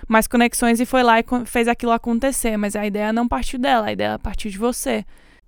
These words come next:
E que é, é preciso ter noção de estratégia e ter noção de quem realmente vai te ajudar e quem vai te prejudicar.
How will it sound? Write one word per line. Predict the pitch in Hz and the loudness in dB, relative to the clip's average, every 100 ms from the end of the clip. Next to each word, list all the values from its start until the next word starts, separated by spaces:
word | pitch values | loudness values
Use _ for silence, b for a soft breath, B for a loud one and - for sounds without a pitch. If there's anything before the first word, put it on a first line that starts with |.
| - | -6
E | 262 | -6
que | 285 285 | 2 4
é, | 302 - 277 | 4 8 6
é | |
preciso | - 349 - 277 254 240 - | 6 2 2 0 0 -4 -4
ter | 294 320 | 0 2
noção | 320 - 226 | 2 0 0
de | 220 | -2
estratégia | - 233 226 226 220 233 | 0 0 2 2 2 0
e | |
ter | - 285 | 0 2
noção | 285 - 262 | 2 2 2
de | 262 254 | 2 0
quem | - 294 294 | -2 0 2
realmente | 240 214 214 - 208 | 0 0 -2 -4 -6
vai | 214 | -4
te | 202 220 | -4 -4
ajudar | 208 208 214 | -4 -2 -2
e | 226 | 0
quem | 254 247 | 0 0
vai | 226 | 0
te | 220 | -2
prejudicar. | 247 247 226 277 - 220 | -2 -2 -2 -8 -6 -8